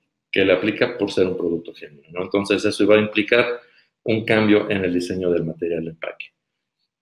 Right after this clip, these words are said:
También tenemos otro requerimiento para productos sustitutos. Aquí un, un, un ejemplo de,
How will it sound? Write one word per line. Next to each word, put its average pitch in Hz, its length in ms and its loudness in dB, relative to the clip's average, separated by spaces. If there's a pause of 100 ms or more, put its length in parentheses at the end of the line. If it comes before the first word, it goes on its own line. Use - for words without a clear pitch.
(760)
También 160 260 6
tenemos 165 480 6
otro 151 960 6 (480)
requerimiento 117 680 0
para 98 240 2
productos 104 400 -2
sustitutos. - 640 -10
Aquí 117 160 -4
un, 180 220 0
un, 170 280 -2
un 175 100 -2
ejemplo 151 460 4
de, 98 320 4